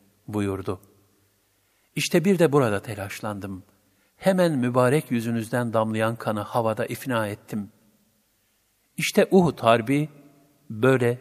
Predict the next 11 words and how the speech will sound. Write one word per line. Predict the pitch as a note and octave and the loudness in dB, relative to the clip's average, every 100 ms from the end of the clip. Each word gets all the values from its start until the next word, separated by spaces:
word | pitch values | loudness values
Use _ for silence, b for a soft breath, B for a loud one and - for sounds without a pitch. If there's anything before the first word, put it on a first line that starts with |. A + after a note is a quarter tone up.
| - | -4
hüzünlü | A#2+ G#2+ A2+ G#2+ B2+ | -2 -2 -2 -2 -4
sahnelerin | - A2 G#2+ G#2+ G#2 A2 A2 | -4 -4 -2 -4 -4 -4 -4
yaşandığı | G#2 G2 - G#2 F#2+ A2 G#2+ | -6 -6 -6 -8 -6 -6 -6
bir | G#2+ G#2 | -8 -10
şekle | - G#2 - A2 G#2 | -8 -10 -8 -10 -8
dönmüştü. | F2+ A#2 B2 - - E3 _ _ _ _ _ _ _ _ _ _ _ _ _ | -12 -14 -14 -14 -14 -18 _ _ _ _ _ _ _ _ _ _ _ _ _
Harbin | - C3 D#3 G3 E3+ | 2 2 4 0 2
seyri | E3 E3 C#3+ | 2 4 4
başlangıçta | C#3 - D#3 D#3 - E3 | 2 2 0 -2 -2 -2
müminlerin | C#3+ D3 D3+ D3+ D#3 D#3 | -2 -2 0 0 2 0
lehineyken, | C3+ C#3+ F3+ C#3 B2 A#2+ D3+ | 0 0 -2 -2 -2 -2 -4